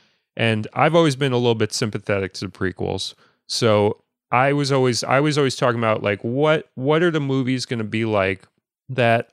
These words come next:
are by the kids that were raised on one, two, and three, episodes one, two, and three, you know, that had that as part of their childhood. What's that gonna be like? And that was just always, like, kind of like a thought experiment I would think of as a,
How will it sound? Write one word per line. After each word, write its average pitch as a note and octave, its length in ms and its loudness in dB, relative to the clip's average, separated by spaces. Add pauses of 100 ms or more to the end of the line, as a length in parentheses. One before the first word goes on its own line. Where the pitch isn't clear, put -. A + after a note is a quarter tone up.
are A#2+ 160 4
by G#2+ 380 2
the A2 120 -6
kids A2+ 440 -2
that G#2+ 140 -2
were G#2+ 180 -2
raised G#2 560 -2
on F#2+ 500 -6 (400)
one, G#2 320 0
two, G#2+ 240 -2
and F#2 120 -6
three, G#2+ 360 0
episodes F#2+ 580 -6
one, F#2+ 300 -4
two, G2+ 200 -4
and F2 140 -8
three, A#2 380 0 (260)
you F#2+ 140 -8
know, F#2 200 -8 (540)
that A2+ 180 -2
had B2 380 0
that A2+ 240 2
as A2 220 -6
part G2+ 260 -2
of F#2 80 -6
their G2+ 140 -6
childhood. B2+ 500 -2
What's A#2 360 -2
that G#2 200 0
gonna G2+ 180 -4
be C#3+ 200 -4
like? G#2 340 -4
And B2 160 -4
that D3+ 100 4
was D#3+ 160 2
just D3 200 -4
always, C3 240 2
like, B2+ 120 -8
kind C3 200 -4
of A2+ 80 -2
like G#2 120 0
a G2 60 -4
thought G#2+ 320 0
experiment G2 600 -6
I G2 100 0
would G2 160 -2
think G2+ 260 -6
of F2+ 220 -2
as F#2 480 -4 (160)
a, F2+ 340 -6